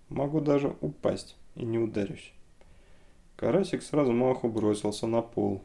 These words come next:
и тут же вскочил на ноги, как резиновый мячик. «Для чего всё это?» с недоумением спросил Незнайка.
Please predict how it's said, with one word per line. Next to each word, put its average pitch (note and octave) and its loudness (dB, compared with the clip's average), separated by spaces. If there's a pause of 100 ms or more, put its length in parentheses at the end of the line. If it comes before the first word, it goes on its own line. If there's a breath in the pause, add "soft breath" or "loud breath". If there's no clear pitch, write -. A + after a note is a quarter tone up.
и - -8
тут F3 4
же D3 2
вскочил A#2 -2
на G2 -2
ноги, G2+ -4 (200)
как - -8
резиновый B2+ -2
мячик. G2+ -8 (1400)
«Для G#2 -4
чего B2 -2
всё - 4
это?» - 2 (560)
с - -18
недоумением G#2+ 0
спросил A2 -4
Незнайка. G2 -4